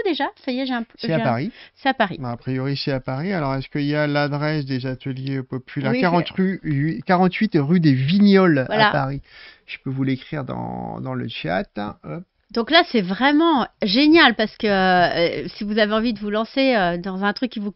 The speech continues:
Speaker 1: paraît même vraiment compliqué ou de trouver la technique qui vous convient le mien, euh, le mieux par rapport à, à ce que vous faites, euh, je pense que là, vous avez de quoi faire, quoi.
Speaker 2: Hop, hop, hop, j'ai perdu leur, euh, truc. Euh, je vais rouvrir l'onglet fermé.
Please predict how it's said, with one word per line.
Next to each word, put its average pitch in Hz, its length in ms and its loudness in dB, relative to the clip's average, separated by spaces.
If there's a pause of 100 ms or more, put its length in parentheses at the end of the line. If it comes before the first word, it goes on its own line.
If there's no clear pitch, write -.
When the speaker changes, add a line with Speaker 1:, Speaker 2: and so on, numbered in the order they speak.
Speaker 1:
paraît 214 220 0
même 196 220 0
vraiment 240 340 2
compliqué 247 480 -2
ou 294 100 2
de 220 120 -2
trouver 254 320 -4
la 226 100 2
technique 262 380 -4
qui 240 80 -8
vous 214 120 -6
convient 220 300 -6
le 214 80 -2
mien, 254 240 -2 (120)
euh, 214 120 0
le 226 140 0
mieux 247 160 2
par 233 160 -2
rapport 208 300 -4
à, 190 420 -2
à 190 80 -8
ce - 80 -20
que - 80 -12
vous 190 80 -8
faites, - 340 -6
euh, 175 160 -4 (420)
je - 100 -14
pense 277 200 -2
que 220 120 -8
là, 262 200 2
vous 190 180 -4
avez 170 180 -4
de 165 100 -16
quoi 330 140 0
faire, - 320 -2
quoi. - 160 -8 (520)
Speaker 2:
Hop, 156 260 -8
hop, 139 180 -12
hop, 117 160 -10
j'ai 131 180 -10
perdu 127 560 -10
leur, 131 400 -10
euh, 127 240 -12
truc. 160 500 -10 (120)
Euh, 131 260 -16
je 117 80 -10
vais 123 80 -8
rouvrir 120 400 -8
l'onglet 117 260 -8
fermé. - 380 -16